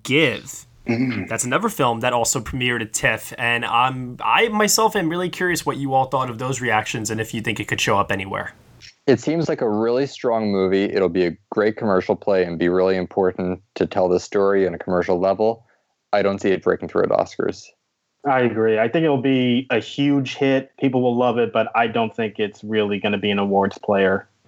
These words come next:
Speaker 2: Yeah, it, it, it has something important to say, and yet is, from these reviews, entertaining. But, uh, it's gonna need a higher profile, and I'm not sure it's gonna get it.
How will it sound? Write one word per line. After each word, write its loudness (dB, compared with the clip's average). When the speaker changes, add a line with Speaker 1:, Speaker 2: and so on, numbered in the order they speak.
Speaker 2:
Yeah, 4
it, 2
it, -2
it 2
has 2
something 2
important -2
to -12
say, 0
and 2
yet 4
is, 0
from 2
these 0
reviews, 0
entertaining. 0
But, -8
uh, 0
it's -6
gonna 2
need 2
a 4
higher 2
profile, 2
and -2
I'm 0
not 0
sure 0
it's -4
gonna -4
get 2
it. -2